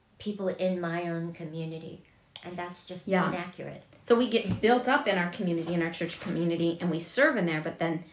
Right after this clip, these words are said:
Speaker 2: we can also export that.
Speaker 1: Right.
Speaker 2: Right? And that's part of evangelism. It's part of what you just said, being blessed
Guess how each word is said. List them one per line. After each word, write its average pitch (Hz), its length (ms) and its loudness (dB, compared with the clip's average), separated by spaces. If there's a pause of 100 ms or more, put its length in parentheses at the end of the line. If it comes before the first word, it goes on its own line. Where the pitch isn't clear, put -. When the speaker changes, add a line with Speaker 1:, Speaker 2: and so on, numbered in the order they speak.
Speaker 2:
we 190 80 -6
can 190 180 -4
also 180 400 2
export - 680 -6
that. - 200 -16
Speaker 1:
Right. - 160 -8 (320)
Speaker 2:
Right? 156 240 -2 (260)
And 185 80 0
that's 214 160 2
part 190 200 4
of 170 80 0
evangelism. 165 640 0
It's 170 100 -4
part 175 200 2
of 170 100 -4 (320)
what 185 140 0
you 185 80 0
just 185 160 -2
said, - 180 -4 (200)
being 170 320 0
blessed 180 460 2